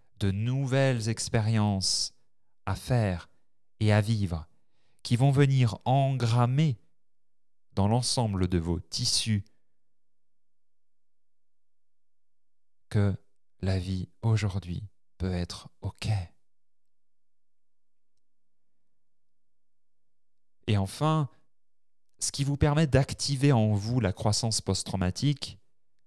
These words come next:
va passer beaucoup par votre capacité à vous affirmer, à dire oui,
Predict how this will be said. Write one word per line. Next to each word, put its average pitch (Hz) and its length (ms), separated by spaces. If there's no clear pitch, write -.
va 120 180
passer 123 320
beaucoup 131 680
par 123 160
votre 113 260
capacité 120 880
à 104 160
vous 90 300
affirmer, 107 1300
à 90 140
dire 85 200
oui, 113 280